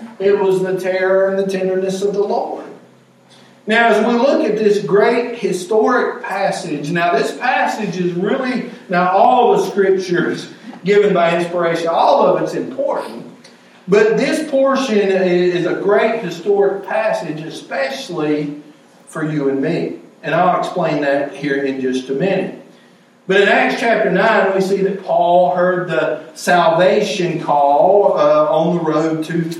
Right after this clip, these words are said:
Damascus, or the Damascus call to salvation. And in Acts chapter thirteen, we see that great church in Antioch, they began commissioning and sending out missionaries to,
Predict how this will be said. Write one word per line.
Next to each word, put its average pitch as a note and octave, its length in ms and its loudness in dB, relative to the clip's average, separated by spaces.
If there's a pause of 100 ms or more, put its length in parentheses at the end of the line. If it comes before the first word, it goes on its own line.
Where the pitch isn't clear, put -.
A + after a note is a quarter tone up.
(120)
Damascus, F3+ 800 0
or D3+ 180 -2
the D#3+ 80 -4
Damascus G3+ 720 -2
call - 720 0 (140)
to F#3 160 0
salvation. F3+ 1080 0 (540)
And G#3+ 140 2
in A3 100 4
Acts A#3+ 400 2
chapter A3+ 420 2
thirteen, G#3+ 760 2
we G3 100 0
see G#3+ 300 -2
that G3 320 2
great G#3 400 2
church G#3+ 540 2
in F#3 120 -2
Antioch, F3+ 1000 0 (280)
they G3+ 280 4
began G3+ 380 0
commissioning F#3+ 540 0
and - 120 -4
sending G#3 560 0
out F3 380 2
missionaries F3+ 1000 0
to, F3+ 360 0